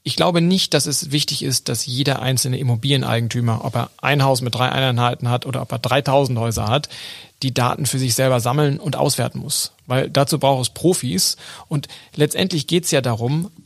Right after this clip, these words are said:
ein Angebot zu schaffen, das nur möglich ist, wenn ich die Daten habe. Also ein konkretes Beispiel aus dem Wärmebereich, der uns natürlich interessiert. Wenn du isoliert die Daten betrachtest, wie die gesund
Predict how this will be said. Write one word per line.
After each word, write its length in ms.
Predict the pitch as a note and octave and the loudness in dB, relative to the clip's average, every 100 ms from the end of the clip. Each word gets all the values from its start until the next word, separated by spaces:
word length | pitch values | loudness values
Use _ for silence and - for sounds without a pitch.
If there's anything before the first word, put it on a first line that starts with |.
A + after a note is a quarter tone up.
| - | -6
ein 180 | B2 | -4
Angebot 420 | A#2 E3+ G3+ C3+ B2+ | 0 0 2 0 -2
zu 100 | B2 | -2
schaffen, 480 | A#2 G#2+ D#3+ F#3+ - - | -2 -2 -2 -2 -6 -2
das 240 | C3+ C3 | 0 2
nur 160 | C3+ F3+ | 4 6
möglich 320 | D#3+ D3+ C#3+ | 6 4 0
ist, 120 | C#3+ | 0
wenn 80 | C#3+ | 0
ich 80 | C3 | 0
die 100 | B2+ | 0
Daten 320 | B2 - A#2 | 0 0 0
habe. 300 | A#2 G#2 G#2 - | 0 -2 -4 -2
Also 180 | B2+ - | 0 0
ein 60 | |
konkretes 420 | A2+ B2+ D3+ C#3 | -4 0 0 0
Beispiel 560 | - B2 D3+ - D#3 D#3 - - - - | 0 0 0 2 2 2 0 -16 -12 0
aus 180 | C3 - | 0 0
dem 220 | A#2+ G#2+ | -2 0
Wärmebereich, 520 | B2+ E3+ C#3 C3+ B2+ | 2 2 2 2 0
der 180 | C3 B2 | -2 -2
uns 120 | B2 | -2
natürlich 300 | B2+ B2+ A#2+ | -2 -2 -4
interessiert. 540 | A#2+ A#2+ - C#3+ D#3 - - - - | -4 -4 2 4 4 0 -14 -18 -10
Wenn 280 | B2+ C#3 C#3 | -2 0 0
du 260 | C3+ C3+ - | 0 0 0
isoliert 420 | E3 D#3 D3 F3 | 2 2 4 2
die 100 | E3+ | 0
Daten 280 | B2+ C3 C#3 | 0 0 0
betrachtest, 580 | C3+ - B2 - A#2+ - - | -2 -2 -6 -4 -6 -8 -14
wie 160 | C3+ C3+ | -4 -4
die 120 | A#2 | -2
gesund 540 | A2+ A#2+ E3 E3+ - | 2 4 6 4 4